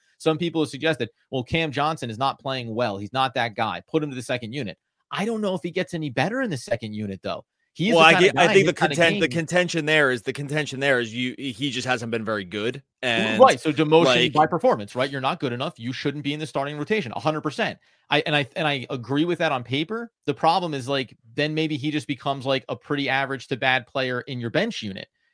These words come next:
Speaker 1: And I'm not saying that that's good or bad. That just means he's a bad player, not good enough, or doesn't work with this system.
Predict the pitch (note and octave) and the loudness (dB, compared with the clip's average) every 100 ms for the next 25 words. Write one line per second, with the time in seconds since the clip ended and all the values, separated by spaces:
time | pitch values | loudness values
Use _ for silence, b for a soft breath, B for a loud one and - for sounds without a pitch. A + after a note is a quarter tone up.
0 | - D#3 D#3 F3 E3+ F3 D#3 D3 - A2 | -2 2 4 4 4 2 2 2 0 -2
1 | D#3 C#3 G#2 C#3 E3 A#2+ C3 B2+ G#2+ C3+ | 2 2 4 2 4 0 0 -6 -6 -8
2 | A#2 A2+ C3 A#2+ G#2+ - B2 D#3+ B2 G#2 | -6 -2 0 0 0 -2 -2 0 -2 -4
3 | B2+ B2+ B2 - A#2 A#2 A2 C3+ A#2+ A2+ | -6 -2 -4 -4 -6 -6 -4 -6 -4 -8
4 | A2 - G3+ - F#2+ | -8 -6 -6 -6 -14